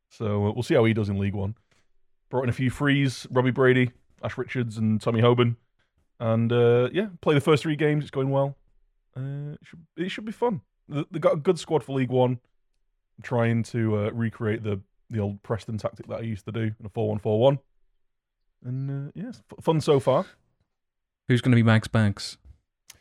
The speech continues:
Speaker 1: Um, I don't know. There's a couple of pretty good young players there,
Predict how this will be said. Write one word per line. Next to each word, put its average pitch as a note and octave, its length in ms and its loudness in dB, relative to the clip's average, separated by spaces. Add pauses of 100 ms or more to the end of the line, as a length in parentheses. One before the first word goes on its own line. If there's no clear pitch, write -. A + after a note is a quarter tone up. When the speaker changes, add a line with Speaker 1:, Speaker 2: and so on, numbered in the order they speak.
(760)
Speaker 1:
Um, D4+ 760 6 (360)
I G3+ 60 -2
don't A#3+ 340 2
know. E3+ 420 4
There's E3 140 -6
a G#3 60 -4
couple B3 280 -8
of G3 100 -4
pretty F#3+ 220 -8
good E3+ 240 0
young D#3 320 -2
players C#3 400 2
there, C#3 340 4